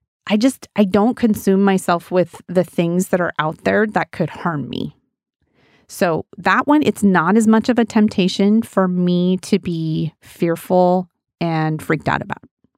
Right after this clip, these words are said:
Lots of other things that these verses still speak to me on, things that I need to not be fearful and all that. But the virus piece itself is not super fearful for me.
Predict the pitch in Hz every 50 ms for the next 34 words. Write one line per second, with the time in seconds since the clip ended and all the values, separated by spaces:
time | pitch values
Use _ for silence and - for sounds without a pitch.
0 | _ _ _ - 165 180 202 202 - 262 262 226 185 170 156 - - - - -
1 | - 175 165 - 175 165 160 - 175 170 156 - 165 156 - - - 185 165 165
2 | 160 160 160 - _ _ _ _ _ - - - - 214 180 180 - - 269 220
3 | 190 190 170 - - 170 160 156 156 156 - _ - 185 170 165 170 165 160 165
4 | 165 160 156 - - 170 165 - 160 160 151 - 160 147 - - - - - -
5 | - 175 160 - - - - - - - 190 185 202 202 240 285 285 - - -
6 | 220 208 - - - - 175 160 160 - - - - 180 165 175 175 175 175 170
7 | 180 185 - _ _ _ _ _ _ _ - - - - - - 185 180 - 185
8 | 180 - - 175 165 160 - - 208 233 277 - - - 262 262 269 277 302 370